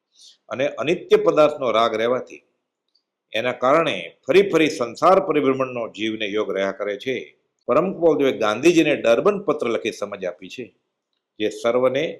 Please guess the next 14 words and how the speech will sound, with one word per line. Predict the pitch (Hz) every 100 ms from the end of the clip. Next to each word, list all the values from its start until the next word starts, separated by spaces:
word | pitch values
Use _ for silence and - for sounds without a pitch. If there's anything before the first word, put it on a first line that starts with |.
| _ _ _ _
તેટલી | 120 117 160
જ | 143
હિતકારી | 110 - 120 104 82
છે. | - - _ _ _ _ _ _ _ -
પાંચ | 135 180 165
ઇન્દ્રિયના | 160 156 156
વિષયોમાં | 127 120 135 120 110
આસક્તિ | - 127 - 98
ઘટે, | 92 98 110 113 - _ _ _ _ _ _ _
મન | 98 131 165 160
કાબુમાં | 127 127 117 101 92
આવે, | 104 113 113 - _ _ _ _ -
કશાયો | 110 120 113 92
ઘટે, | - 120 160